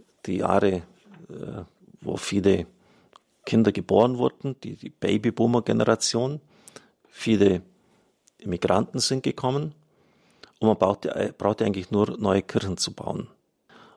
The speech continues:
Und dann kam die Zeit, so nennt es James Mellon, der Ismen. Relativismus, der Individualismus, der Hedonismus, das heißt, das Leben wird nur an der, ähm, eigenen Triebhaftigkeit ausgerichtet,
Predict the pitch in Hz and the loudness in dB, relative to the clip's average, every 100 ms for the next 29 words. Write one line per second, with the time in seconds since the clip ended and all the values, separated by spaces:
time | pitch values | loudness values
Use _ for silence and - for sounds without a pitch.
0 | _ 95 98 107 107 110 110 - 98 - | _ -2 2 2 4 2 2 0 -2 2
1 | 95 104 113 - - - 98 95 - 98 | 4 4 2 -6 -16 -8 -2 -2 -2 -6
2 | - 98 92 104 101 101 113 113 - 98 | -2 -2 -2 0 0 0 2 2 2 -2
3 | 95 - _ _ - 101 110 - 104 113 | -6 -10 _ _ 0 4 4 2 -2 -2
4 | - 123 127 - - _ _ _ _ _ | -2 -2 -2 -4 -8 _ _ _ _ _
5 | _ _ _ _ _ - - 113 117 117 | _ _ _ _ _ -6 -2 2 4 4
6 | 113 107 110 104 120 110 - - _ _ | 4 4 4 -2 -2 -2 -4 -6 _ _
7 | _ _ _ _ _ _ - - 120 123 | _ _ _ _ _ _ -6 0 2 4
8 | 113 113 - 113 104 - - - - 92 | 4 4 2 -2 -2 -6 -10 -6 -4 -4
9 | - _ _ _ 113 - 95 90 104 - | -6 _ _ _ -8 0 2 2 -4 -4
10 | 98 - 95 85 90 92 - _ - _ | -2 -2 -4 -2 -2 -2 -8 _ -20 _
11 | _ _ 202 - - - 98 90 87 120 | _ _ -14 -10 -6 0 2 0 0 0
12 | 117 107 - 104 - 98 104 104 - 101 | 2 -2 -2 -8 -6 -4 -2 -2 -2 -4
13 | 98 - 104 - | -4 -4 -4 -4